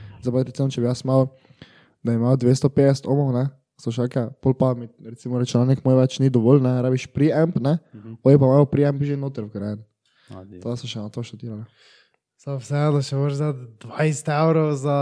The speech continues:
Speaker 2: Za
Speaker 3: fast
Speaker 2: vse.
Speaker 3: charging, stari.
Speaker 2: Eh, najboljše je ono, kaj že, eh, kak-, to je on je v Linusovem videu dobro rekel, ko-, ka-, zakaj moraš dati osemsto evrov zraven za oni ram, ne? Mislim,
Speaker 3: Ja,
Speaker 1: ja,
Speaker 3: to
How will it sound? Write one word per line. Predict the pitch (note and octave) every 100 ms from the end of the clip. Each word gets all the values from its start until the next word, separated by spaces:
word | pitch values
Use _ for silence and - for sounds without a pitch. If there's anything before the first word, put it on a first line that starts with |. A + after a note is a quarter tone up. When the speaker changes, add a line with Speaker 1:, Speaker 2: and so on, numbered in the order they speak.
| C#3 C#3 C#3 C#3 C#3 C3+ C3 B2+
Speaker 2:
Za | B2+
Speaker 3:
fast | - D3 C#3+
Speaker 2:
vse. | G#2
Speaker 3:
charging, | - C#3 B2 A2+ A2
stari. | - A2+ A2
Speaker 2:
Eh, | G#2
najboljše | G#2 A2 A2 A2
je | -
ono, | G#2 A2 G2+ G2
kaj | - F#2
že, | G2 F#2+
eh, | F#2 F2+ F2+ F2 G2
kak-, | G2+ G2
to | -
je | G#2+
on | G#2+
je | G2+
v |
Linusovem | G#2+ G#2+ F#2+ F#2 F2+
videu | G2+ F#2+ F2
dobro | F#2 F#2+
rekel, | F2+ G2 G2+
ko-, | G2 F#2+
ka-, | G#2+
zakaj | A2 G#2+ A#2
moraš | A#2
dati | A#2+ A#2+
osemsto | A2+ - A#2 - A#2+
evrov | B2 A#2+
zraven | A#2 A#2+ B2 G#2 F#2+ _ _ _ _
za | A2 G2+ F#2+ F#2+ F#2+
oni | G#2 A2 A2
ram, | A#2 A#2+
ne? | G#2 G2+ - _ _ _ _ _ _ -
Mislim, | - A2+ B2+
Speaker 3:
Ja, | A#2
Speaker 1:
ja, |
Speaker 3:
to | C3